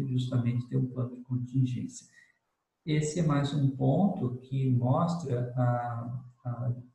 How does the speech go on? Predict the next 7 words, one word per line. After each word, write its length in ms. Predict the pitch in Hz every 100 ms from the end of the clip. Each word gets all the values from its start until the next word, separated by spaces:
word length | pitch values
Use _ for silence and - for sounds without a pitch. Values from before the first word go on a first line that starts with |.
| _
a 140 | 117
adequação, 1120 | - 113 135 - 110 - - 127 139 127 131 117
né, 280 | 135 139 - - - _ -
justamente 460 | 131 135 127 123 127
nesse 340 | 127 - -
caso, 600 | 123 127 156 143 127 123 -
de 560 | - 131 131 151 156